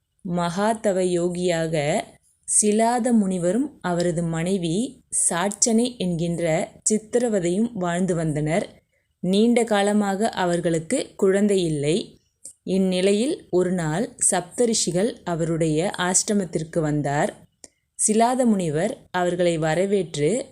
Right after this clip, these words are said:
தன் ஆசிரமத்தில் உணவு உண்ணுமாறு வேண்டினார். ஆனால் அவர்கள், "குழந்தை பேறு இல்லாத இடத்தில் நாங்கள் உணவு அருந்துவதில்லை" என மறுத்து சென்று விட்டனர். இதனால் மனம் வருந்திய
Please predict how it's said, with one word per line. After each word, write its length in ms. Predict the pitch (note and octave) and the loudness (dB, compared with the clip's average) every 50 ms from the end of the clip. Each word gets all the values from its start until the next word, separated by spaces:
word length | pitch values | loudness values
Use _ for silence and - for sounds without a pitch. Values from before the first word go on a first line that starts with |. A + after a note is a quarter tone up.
| - _ | -14 _
தன் 200 | - F#3+ F3+ F3 | -6 -4 -2 -2
ஆசிரமத்தில் 760 | E3 D#3+ E3 F#3+ G3 - - A3 G3+ F3+ D#3+ E3 - A3+ C4 - | 0 -2 0 0 -2 0 0 0 0 -2 -2 -2 -2 -2 -2 -2
உணவு 400 | - G3+ G3 G3 G#3+ A3+ A3 G3+ | -2 -2 0 2 2 2 2 2
உண்ணுமாறு 440 | G3 F#3 F3+ F3+ F3 E3 E3 F3+ F3+ | 0 0 -2 -2 -2 -2 0 0 0
வேண்டினார். 540 | E3+ E3+ E3+ E3 D#3+ D#3+ D#3 D3+ D#3 F#3 - - - _ _ | 0 0 0 0 0 0 0 0 0 -2 -4 -6 -10 _ _
ஆனால் 400 | - E3+ F3 F3+ F#3+ F#3+ F#3+ F3+ | -4 -2 -2 0 0 0 0 2
அவர்கள், 540 | E3+ E3 F3 F3 E3 E3 D#3+ F3 A3 - - - - _ _ _ _ _ _ _ _ | 2 2 2 0 0 0 0 0 0 -2 -4 -10 -20 _ _ _ _ _ _ _ _
"குழந்தை 480 | - G#3+ G#3+ A3+ B3 C4 C4 C#4+ C#4 A3 | 2 4 4 6 6 4 2 2 0 2
பேறு 320 | A#3 A3 G3+ F3+ F#3+ F3 | 2 4 4 4 2 2
இல்லாத 480 | E3+ F3 F3+ F3 F3+ F3+ F3+ F3 F3+ F3 | 2 2 2 2 2 2 2 2 2 2
இடத்தில் 500 | E3 E3 E3+ E3+ E3+ - A#3 D4+ F4 - - | 2 0 0 0 0 0 -2 -2 -2 -6 -6
நாங்கள் 400 | - F#3 F#3 F3+ F3 E3+ E3+ E3 | -4 -2 -2 -2 0 0 0 0
உணவு 360 | D#3+ F3 F3+ F#3 G3 G#3 G#3 | 0 0 -2 0 0 0 0
அருந்துவதில்லை" 920 | - - F3+ F3+ F3+ G3 F#3 F#3+ F3 F3+ E3+ D#3+ D#3+ D#3 D3+ D3+ D3+ D#3 - | 0 0 0 0 0 0 0 2 2 2 2 2 0 0 0 0 0 -2 -4
என 480 | - E3 E3+ F3 F#3 B3+ D4 - - _ | -4 -4 -4 -2 -2 -4 -6 -8 -10 _
மறுத்து 400 | F3+ F3 E3+ F3 F#3 F#3 - G#3+ | -4 -2 -2 -2 0 -2 -2 -2
சென்று 360 | - G3 E3+ F3+ F3 F#3 F#3+ | 0 -2 -2 -2 0 0 0
விட்டனர். 520 | E3+ D#3 - D#3+ D3 D3 D3 D#3+ G#3 B3+ - - _ - - _ - _ _ _ _ | 0 -2 -4 -4 -2 0 0 -2 -4 -6 -10 -18 _ -20 -20 _ -20 _ _ _ _
இதனால் 440 | - E3 D#3+ E3+ E3+ F3+ F#3 G#3+ A3 | -6 -4 -2 0 0 2 2 2 2
மனம் 340 | G3 F3 E3+ F3 F3+ G3 | 2 0 0 0 0 2
வருந்திய 560 | G3 F#3 F3+ E3+ E3+ E3+ D#3 D#3+ E3+ F3 - | 2 2 2 0 -2 -2 -2 0 0 0 0